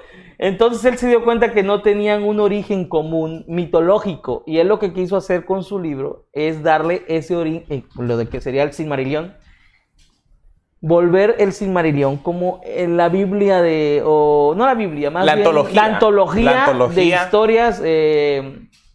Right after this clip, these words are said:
Speaker 2: La mitología
Speaker 1: míticas.
Speaker 2: nórdica.
Speaker 1: Ajá, entonces mezcló todas estas historias nórdicas e incluyó a los elfos originales, a los que fueron escritos en esta de la Edad
Speaker 2: Sí,
Speaker 1: Prosaica.
Speaker 2: la Edad Prosaica.
Speaker 1: Entonces,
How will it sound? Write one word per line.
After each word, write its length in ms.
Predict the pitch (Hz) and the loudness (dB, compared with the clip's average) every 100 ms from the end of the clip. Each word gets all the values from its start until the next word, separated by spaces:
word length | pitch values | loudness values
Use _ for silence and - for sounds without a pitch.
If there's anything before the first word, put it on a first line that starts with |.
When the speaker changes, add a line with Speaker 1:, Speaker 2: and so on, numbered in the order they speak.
| _ | _
Speaker 2:
La 100 | 131 | -8
mitología 260 | 131 220 247 226 143 | -2 2 2 2 2
Speaker 1:
míticas. 240 | 139 131 123 | 2 2 0
Speaker 2:
nórdica. 540 | 123 120 113 - 107 | 0 -2 -6 -12 -10
Speaker 1:
Ajá, 300 | - 143 185 | -4 0 0
entonces 280 | 180 190 220 | 0 0 0
mezcló 460 | 226 190 196 190 208 | 0 -2 0 0 2
todas 260 | 214 208 202 | 2 2 2
estas 220 | 214 196 | 0 -2
historias 400 | 185 180 170 170 | -2 0 0 0
nórdicas 600 | 170 175 175 170 190 208 175 | -2 -2 -2 -2 -2 -2 -4
e 60 | |
incluyó 460 | 156 139 147 135 131 | -8 -8 -8 -4 -2
a 60 | 131 | -2
los 220 | 151 156 | -4 -4
elfos 300 | 165 160 175 | -6 -6 -8
originales, 840 | 170 156 147 165 180 196 160 123 - - _ | -6 -6 -8 -8 -2 0 0 -8 -20 -20 _
a 100 | 139 | -6
los 180 | 139 135 | -6 -6
que 120 | 143 | -8
fueron 280 | 160 151 175 | -4 -4 -4
escritos 500 | 175 175 156 180 165 | -6 -4 -4 -4 -6
en 160 | 135 135 | -8 -8
esta 500 | 131 160 135 - - _ - | -4 -2 -2 -4 -18 _ -4
de 100 | 139 | 0
la 160 | 123 | 0
Edad 120 | 135 143 | 2 0
Speaker 2:
Sí, 40 | |
Speaker 1:
Prosaica. 400 | 147 135 208 143 | -4 -2 0 2
Speaker 2:
la 60 | 110 | -2
Edad 100 | - | -4
Prosaica. 280 | 107 101 - - - - - - | -12 -16 -20 -20 -20 -20 -6 0
Speaker 1:
Entonces, 680 | 190 190 285 233 196 214 | 0 2 2 2 2 0